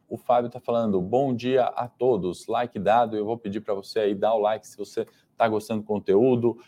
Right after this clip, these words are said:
se você aprendeu sobre payroll, se você aprendeu sobre dividendo, é, deixa nos comentários aí o que você mais gostou, não se esquece de se inscrever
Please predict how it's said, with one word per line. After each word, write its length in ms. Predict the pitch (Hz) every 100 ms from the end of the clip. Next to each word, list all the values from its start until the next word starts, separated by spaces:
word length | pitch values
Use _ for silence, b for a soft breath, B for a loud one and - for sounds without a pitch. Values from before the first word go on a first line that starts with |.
| B
se 140 | -
você 160 | 107 117
aprendeu 360 | - 104 104
sobre 220 | 104 98 -
payroll, 360 | 95 107 120
se 120 | 110 -
você 60 |
aprendeu 340 | 104 107 101 101
sobre 240 | - 98
dividendo, 640 | 92 80 95 117 107 104 - b _
é, 360 | 101 101 98 95
deixa 280 | 92 117 113
nos 120 | 104
comentários 560 | 101 92 85 95 90 90
aí 80 |
o 40 | 90
que 80 | -
você 100 | 92
mais 200 | 90 85
gostou, 400 | 80 - 107 110
não 80 |
se 160 | 98 -
esquece 380 | - - 98 98
de 60 | -
se 40 |
inscrever 440 | - 104 92 98